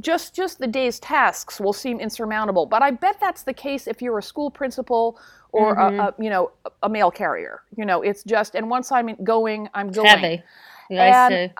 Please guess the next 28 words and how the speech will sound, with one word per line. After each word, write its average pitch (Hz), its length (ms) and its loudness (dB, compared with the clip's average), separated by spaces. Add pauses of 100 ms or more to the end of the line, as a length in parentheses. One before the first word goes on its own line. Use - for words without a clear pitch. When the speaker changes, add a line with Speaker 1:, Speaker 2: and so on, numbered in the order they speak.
(160)
Speaker 1:
I 277 140 0
do, 320 540 -2 (380)
I, 247 180 -2
I 311 120 0
hope 370 160 -2
this 381 120 -4
doesn't 285 240 -6
sound 254 220 -4
pretentious, 277 500 -12
but 240 180 -2
it - 140 -4
feels 320 420 -6
like 240 200 0
this 226 200 -6
work 240 300 0
is 208 160 -6
really 226 460 -2
important, 202 640 -6
and 190 200 0
it 156 80 -6
Speaker 2:
Mm-hmm. 175 100 -4
Speaker 1:
feels 294 260 -2
like 262 140 -2
it's - 200 -12
much 247 420 -6 (160)
bigger 233 320 -2
than 190 320 -6
me. 151 380 -6